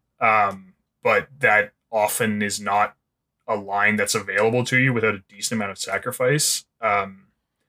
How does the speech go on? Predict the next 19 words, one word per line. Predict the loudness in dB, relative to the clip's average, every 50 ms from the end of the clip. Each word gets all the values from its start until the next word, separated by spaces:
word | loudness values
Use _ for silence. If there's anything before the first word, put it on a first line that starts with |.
| _ _ _ _ _ _ _
like, | -2 -2 -2 -2 -6 -18 _ _ _ _ _ _ _ _ _ _ _ _ _
I | -6
mean, | -4 0 0
I, | 0 -2 _ _ _ _ _ _ _ _ _ _ _ _ _ _
you | -12
know, | -12 -12 -10 _
chaining | 0 4 6 6 6 6 6 6 4
it | 4 4 4
is, | 0 0 0
like, | -2 -2 -4 -8 _
pretty | _ -6 -4 -2 -2
underwhelming. | -2 -2 -2 -4 -2 -2 0 0 2 2 2 2 2 0 -2 -4 _ _ _ _ _ _ _ _ _ _ -2
Um, | 2 2 4 4 2 0 -4 -8 -18 _ _ _
I | -6 -4
guess | -4 -4 -4
you | -6
could | -4 -4 -4 -2
do | 0 2 4
that. | 4 6 6 4 2 2